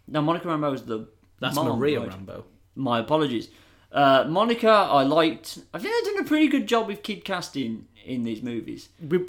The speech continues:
Speaker 2: the
Speaker 1: thinking
Speaker 2: stranger,
Speaker 1: Ant-Man.
Speaker 2: the Stranger Effects ripples definitely happened, hasn't it?
Speaker 1: Yes,
Speaker 2: It's like,
Speaker 1: it does.
Speaker 2: "Oh, we need to pay attention and get good kid actors."
Speaker 1: Yes, I'm thinking Ant-Man.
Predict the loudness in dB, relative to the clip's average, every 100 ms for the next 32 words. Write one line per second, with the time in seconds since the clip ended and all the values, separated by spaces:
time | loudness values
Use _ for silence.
0 | -8 -10 -8 -2 2 4 6 4 2 2
1 | 0 0 0 0 2 0 0 -6 -6 -6
2 | -6 -8 -6 -8 -8 -12 -10 -12 -10 -12
3 | -10 -10 -12 -6 0 2 0 -12 0 2
4 | 2 -6 -2 0 0 -2 -4 -6 -4 -8
5 | -8 -10 -10 -6 -6 -6 -10 -10 -14 -12
6 | -6 -2 0 0 -2 -6 -4 -2 -2 0
7 | 0 0 0 2 2 0 -6